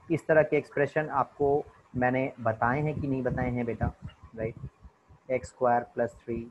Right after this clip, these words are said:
और ये क्या होने जा रहा है बच्चों? B dx over X square minus five, कुछ इस तरह का फॉर्म आ रहा है ना। इसकी value देखो, तुम सबको पता है क्या होती है,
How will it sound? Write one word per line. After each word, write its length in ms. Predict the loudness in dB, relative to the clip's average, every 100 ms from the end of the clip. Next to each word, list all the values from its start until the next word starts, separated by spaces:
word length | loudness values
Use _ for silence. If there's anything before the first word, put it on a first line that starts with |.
| -16 -20 -18 -18 -4
और 80 | -4
ये 220 | 0 -2
क्या 160 | 4 4
होने 240 | 4 2
जा 140 | 2 4
रहा 120 | 2
है 60 |
बच्चों? 320 | 0 -4 -6 -8 -10 -16 -18 -20 -16 -8 -2
B 280 | 0 0 -4 _ _ -20 -14 -4
dx 340 | 0 0 0 -4
over 280 | 0 2 0 -4 -16 _
X 180 | -6 -6
square 480 | -6 0 2 2 0 -10 -20 _ -10
minus 460 | -4 -2 -2 -6 -8
five, 180 | -8 -8
कुछ 160 | -10 -8
इस 100 | -4
तरह 140 | -4 -2
का 100 | -6
फॉर्म 280 | -6 -4
आ 80 | 0
रहा 100 | 0
है 60 | 0
ना। 100 | -4 _ _ -20 -10
इसकी 260 | -10 -6 -2
value 280 | -2 -2
देखो, 220 | -6 -6 -6
तुम 180 | -8 -6
सबको 240 | -6 -6 -6
पता 240 | -4 -4
है 160 | -6 -8 -20 _ _
क्या 120 | -2
होती 320 | 0 -4 -4
है, 180 | -2